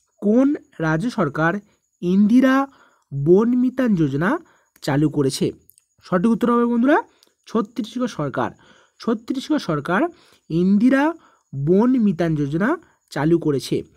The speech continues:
এবং বন্ধুরা, এই কারণ কি? রাজ্যের আদিবাসীদের সম্প্রদায়কে আত্মনির্ভর করার জন্য, রাজ্যে আদিবাসী সম্প্রদায়কে আত্মনির্ভর করার জন্য ইন্দিরা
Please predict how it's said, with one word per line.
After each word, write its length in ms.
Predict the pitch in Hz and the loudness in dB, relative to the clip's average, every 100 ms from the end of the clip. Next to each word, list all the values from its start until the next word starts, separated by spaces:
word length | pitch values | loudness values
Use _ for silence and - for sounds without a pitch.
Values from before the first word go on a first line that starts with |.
| _ _ - | _ _ -8
এবং 120 | 151 | -2
বন্ধুরা, 400 | 185 214 233 240 220 _ _ - | 0 2 0 -2 -6 _ _ -8
এই 100 | 156 | -4
কারণ 380 | - 156 196 | 0 0 0
কি? 240 | 226 262 339 339 _ _ - | 0 2 2 0 _ _ -8
রাজ্যের 580 | 139 156 151 214 135 123 _ _ _ - | -4 -2 0 2 2 0 _ _ _ -6
আদিবাসীদের 1000 | 135 180 247 247 254 - 240 262 262 285 _ _ | -2 2 2 2 0 -2 -2 0 -2 -6 _ _
সম্প্রদায়কে 920 | - 175 170 226 226 165 131 180 311 339 _ _ | -6 -4 -4 -2 0 0 0 0 0 -4 _ _
আত্মনির্ভর 760 | 147 165 - 220 214 220 226 233 | -4 -4 -2 0 2 2 0 0
করার 280 | 165 131 | 0 -2
জন্য, 360 | 127 139 151 123 - - | -2 -2 -2 -6 -8 -6
রাজ্যে 220 | 127 160 | -4 -2
আদিবাসী 300 | 170 180 190 | -2 -2 -2
সম্প্রদায়কে 540 | 196 180 190 202 196 | -4 -4 -2 -2 -2
আত্মনির্ভর 580 | 165 139 - 208 214 226 | -4 -4 -4 -2 0 -2
করার 200 | 220 233 | -2 -4
জন্য 340 | 208 233 277 339 - _ _ _ | 0 2 2 0 -6 _ _ _
ইন্দিরা 580 | 151 175 202 233 247 | -2 0 2 2 0